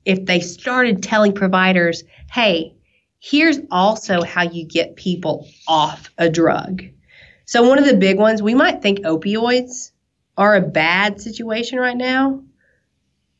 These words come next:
Benzos, benzodiazepines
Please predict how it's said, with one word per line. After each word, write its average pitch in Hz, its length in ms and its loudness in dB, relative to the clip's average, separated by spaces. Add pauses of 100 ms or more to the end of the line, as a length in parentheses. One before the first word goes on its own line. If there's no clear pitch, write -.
(300)
Benzos, 170 800 0
benzodiazepines 214 1500 0